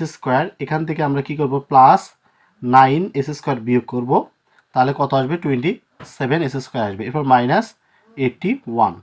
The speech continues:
তো এখান থেকে আমরা কি করব? ফোর এস স্কয়ার কমন নেব, তাহলে এখানে থাকবে এস স্কয়ার। আবার চার দ্বারা আমরা যদি ছত্রিশকে, মানে, ভাগ করি, চার নং ছত্রিশ, তো এখানে থাকবে নাইন, এরপর প্লাস,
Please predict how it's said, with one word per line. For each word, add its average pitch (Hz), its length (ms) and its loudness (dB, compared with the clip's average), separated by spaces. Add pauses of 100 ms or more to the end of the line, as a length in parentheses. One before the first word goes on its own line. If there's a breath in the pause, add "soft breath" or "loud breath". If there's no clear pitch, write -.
(840 soft breath)
তো - 60 -12
এখান 190 280 2
থেকে 196 140 4
আমরা 190 240 8
কি 185 140 -4
করব? 147 240 2
ফোর 185 380 6 (120)
এস 156 220 -2
স্কয়ার 170 320 -4
কমন 143 320 0
নেব, 127 220 -2
তাহলে 139 200 -2
এখানে 143 180 -4
থাকবে 135 240 -4
এস 131 120 -6
স্কয়ার। 147 400 -2 (520 soft breath)
আবার 131 160 -4
চার 143 240 0
দ্বারা 143 160 2
আমরা 143 200 2
যদি 139 200 -4 (140)
ছত্রিশকে, 143 480 -6 (560)
মানে, 123 200 -4
ভাগ 127 260 -2
করি, 135 320 -2 (400 soft breath)
চার 135 140 0
নং 131 140 0 (160)
ছত্রিশ, 139 440 -4 (140)
তো - 60 -12 (100)
এখানে 127 220 -4
থাকবে 127 200 -4 (360)
নাইন, 127 380 4 (520)
এরপর 135 220 -2
প্লাস, 147 640 6